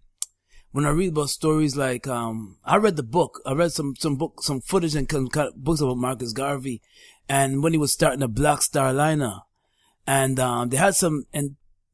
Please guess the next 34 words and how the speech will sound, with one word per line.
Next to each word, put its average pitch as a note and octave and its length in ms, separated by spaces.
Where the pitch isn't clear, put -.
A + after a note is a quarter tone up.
remember, G3+ 280
remember F#3 380
the, D3 200
the C#3 160
Black F#3 220
Star E3+ 160
Liner E3 200
ship - 380
he D#3+ 60
was C#3+ 100
trying E3 180
to D3 60
get C#3+ 180
out D#3 160
'cause C#3 200
he D3+ 80
was, C#3 180
his F#3 260
mission E3+ 520
was C#3+ 140
to E3 60
go D3+ 140
back D#3 200
to - 140
Africa, D#3+ 380
make C#3+ 180
a C3 60
voyage C#3+ 320
back C#3 180
for - 100
all D#3+ 140
black C#3 280
people D3 260
to, C3 200